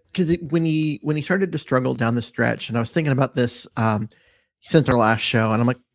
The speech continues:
when he started to struggle, it was when the pressure was on, because now everyone that considered the Seahawks a playoff team,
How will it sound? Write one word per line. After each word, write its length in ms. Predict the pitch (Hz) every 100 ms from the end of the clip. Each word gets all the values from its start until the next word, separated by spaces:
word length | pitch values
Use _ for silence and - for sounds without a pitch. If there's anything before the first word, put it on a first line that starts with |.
| _ _ _ _
when 200 | 131 147
he 140 | 170 214
started 340 | - 196 165
to 80 | 147
struggle, 520 | - 151 131 123 113 -
it 120 | 147
was 160 | 123
when 180 | 120 139
the 60 | 127
pressure 400 | - 127 - 113
was 180 | - -
on, 280 | - 120 _ _ _
because 260 | - - 123
now 320 | 131 135 175
everyone 460 | 160 160 143 143 135
that 160 | 135
considered 520 | - 135 - 131 131 117
the 60 |
Seahawks 460 | - 139 117 113 -
a 40 |
playoff 500 | - - 196 151 120
team, 420 | _ 123 120 113